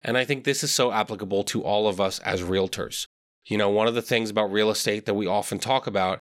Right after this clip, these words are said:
is how realtors are often lonely and realtors often feel alone in their business. They feel like they don't have community. And so that's why, you know, as I move forward over the next few months, I'm building some things to help realtors out.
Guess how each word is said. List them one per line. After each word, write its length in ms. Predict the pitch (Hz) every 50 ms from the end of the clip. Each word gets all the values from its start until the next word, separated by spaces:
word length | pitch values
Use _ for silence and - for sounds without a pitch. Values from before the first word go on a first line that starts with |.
| _ _ _ _ -
is 200 | - 104 98 -
how 100 | - 104
realtors 540 | 95 101 107 110 110 - - 123 117 107
are 160 | 110 98 - 95
often 500 | 104 101 101 - - 101 98 95 92 - _ _ _ _ _ _ -
lonely 560 | 104 107 110 117 120 127 131 139 139 139 147
and 160 | - 104 98 98
realtors 340 | 101 107 107 - 120 104
often 320 | 107 107 104 - - 107 98
feel 560 | - - - 104 101 101 101 104 107 - -
alone 380 | - 101 98 98 101 98 101 101
in 80 | 98 98
their 140 | 98 95
business. 680 | 90 87 90 120 120 113 104 90 78 - - - - - - _ _ _ _
They 100 | - 98
feel 180 | - - 110 101
like 160 | 104 98 -
they 140 | - 101 101
don't 200 | 101 104 - -
have 360 | - 107 98 98 98 98 -
community. 720 | - - 107 107 110 123 151 143 113 87 87 76 73 - - _ _ _ _ _ -
And 140 | - 113 107
so 100 | - 131
that's 260 | 147 165 170 - -
why, 220 | 123 131 127 120
you 180 | 117 107 110 107
know, 140 | 107 107 104
as 200 | 101 101 92 110
I 180 | 110 127 135
move 240 | 135 120 110 107 101
forward 240 | - - 110 107 107
over 140 | 104 95 95
the 80 | 104
next 220 | 98 101 98 - -
few 160 | - 104 95
months, 200 | 98 98 87 -
I'm 140 | 104 98 92
building 420 | 90 117 123 139 139 131 110 101
some 200 | - - 110 95
things 440 | - - 98 95 95 95 92 - -
to 200 | - - 113 104
help 300 | 90 110 101 95 92 - _ _ _ _ _ _ -
realtors 380 | - 101 98 - - 104 95 90 - -
out. 300 | 98 107 131 151 -